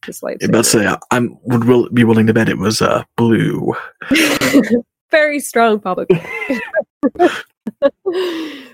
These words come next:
Speaker 1: So, uh, yeah, so we get more, like, more history about, um, Lady Maru, and that's when we find out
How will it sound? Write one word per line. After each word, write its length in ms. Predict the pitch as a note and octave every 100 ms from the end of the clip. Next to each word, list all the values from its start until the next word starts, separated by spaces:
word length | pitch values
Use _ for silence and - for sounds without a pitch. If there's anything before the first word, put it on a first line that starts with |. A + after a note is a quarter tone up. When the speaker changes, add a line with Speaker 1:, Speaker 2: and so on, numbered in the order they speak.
| A3+ _
Speaker 1:
So, 600 | - F#3+ F#3 E3+ E3+ - _ _ _ _ - _ _ _ G#3
uh, 340 | G#3+ G3 G3+ G3 A#3
yeah, 300 | D4+ F3+ F#3
so 360 | - G#3+ G#3 - -
we 100 | B3+
get 140 | D4
more, 360 | B3+ A#3 A#3 A#3
like, 160 | G#3 -
more 180 | G3+ G#3
history 460 | F#3+ - G#3+ F#3
about, 460 | F#3+ F#3 F#3 F3+ F3+ - _ _ _ _ -
um, 320 | - C#2+ G3
Lady 240 | G#3+ G3
Maru, 500 | G#3 G3 F#3 F#3 F#3+
and 160 | F#3 G#3
that's 240 | G#3+ A#3
when 100 | B3
we 120 | G#3+ A3
find 300 | G3+ F#3+ F3
out 260 | E3+ E3